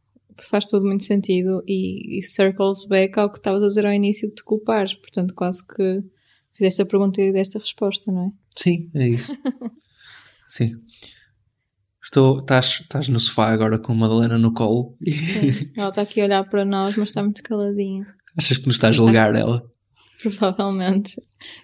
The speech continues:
Speaker 1: Imagina daqui a dezoito anos ela estar a ouvir isto.
Speaker 2: Sim.
Speaker 1: Mas coitadinha, ela está, está a ficar outra vez com febre.
Speaker 2: Sim, ela está com febre há dois dias, não é?
Speaker 1: Sim, três,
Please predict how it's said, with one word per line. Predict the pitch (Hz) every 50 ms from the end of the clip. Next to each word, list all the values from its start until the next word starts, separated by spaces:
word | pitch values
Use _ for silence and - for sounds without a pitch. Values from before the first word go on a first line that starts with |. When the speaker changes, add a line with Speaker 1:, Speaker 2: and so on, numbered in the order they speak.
| _
Speaker 1:
Imagina | 233 220 220 214 202 214 202 202 202 196
daqui | 190 196 202 196 - 196
a | 196
dezoito | 190 190 196 196 190 196 196 - -
anos | 190 190 190 185 185 190
ela | 190 190 190
estar | 185 214 190 185
a | 185
ouvir | 185 190 196 196 190 190 190
isto. | 190 190 - - _ _ -
Speaker 2:
Sim. | 131 - - 123 117 127 127 - - - - - - - - - _ _ _ _
Speaker 1:
Mas | 214 196 190
coitadinha, | - - 185 185 190 180 180 180 175
ela | 180 190
está, | 190 196 190 196 208
está | 214 - 196
a | 196 190
ficar | - - 208
outra | 202 202 208 208
vez | 202 196 -
com | - - -
febre. | 202 - - - 240 214 - - - _ _ - - - - - _
Speaker 2:
Sim, | - - 127
ela | 123 131
está | 135 143 135
com | - 139 131
febre | 135 - 131 120 117 113 113
há | 113 113 113 113 110 107 - - - - _
dois | - 117 113 127 117
dias, | 117 120 143 160 160 - -
não | 117 131
é? | 160 160 - - _ _ _ _ _ _ _ _ _ _ _
Speaker 1:
Sim, | - - - - - 220 214 220 240 226
três, | - - 220 202